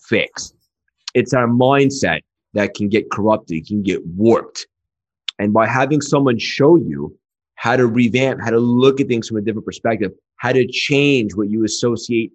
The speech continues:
pain and pleasure to, it's an absolute game changer. And everything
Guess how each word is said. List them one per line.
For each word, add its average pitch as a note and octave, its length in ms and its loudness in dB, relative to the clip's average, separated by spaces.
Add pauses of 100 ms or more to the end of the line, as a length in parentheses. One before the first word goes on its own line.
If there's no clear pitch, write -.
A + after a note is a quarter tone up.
pain B2 240 -4
and F#2+ 180 -6
pleasure A2+ 460 0
to, E2 220 -6 (420)
it's C3+ 200 -6
an D#3 40 2
absolute C#3+ 580 0
game B2 360 2
changer. D#2+ 500 -10 (100)
And G2+ 220 -4
everything D#3 580 0